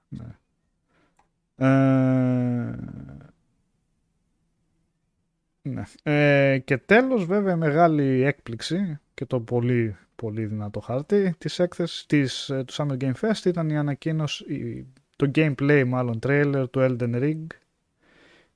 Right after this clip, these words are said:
και η ανακοίνωση ημερομηνίας κυκλοφορίας για είκοσι μία Ιανουαρίου του ερχόμενου έτους. Ε, μ' άρεσε πολύ εγώ. <laughs> Μ' άρεσε πολύ αυτά που είδα στο τρέιλερ.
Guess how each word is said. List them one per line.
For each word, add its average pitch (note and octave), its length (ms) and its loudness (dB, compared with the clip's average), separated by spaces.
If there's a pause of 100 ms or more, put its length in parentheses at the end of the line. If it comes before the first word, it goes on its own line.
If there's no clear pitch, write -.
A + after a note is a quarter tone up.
και - 160 8
η F3 60 12
ανακοίνωση D3 580 0
ημερομηνίας C3 380 0
κυκλοφορίας A#2+ 640 -2
για A2+ 120 -2
είκοσι A2 320 -6
μία A#2 640 -2
Ιανουαρίου A2+ 800 -4 (480)
του - 100 -14
ερχόμενου G#2+ 460 -8
έτους. - 440 -10 (1120)
Ε, C3+ 580 4 (1800)
μ' D3+ 140 2
άρεσε D3+ 240 6
πολύ C#3 260 2
εγώ. A2+ 360 2 (240)
<laughs> - 340 2
Μ' E3 80 6
άρεσε D3+ 220 6
πολύ C3 220 0
αυτά A#2+ 200 -2
που A#2 120 -6
είδα A2 140 -4
στο - 120 -12
τρέιλερ. C3 440 -2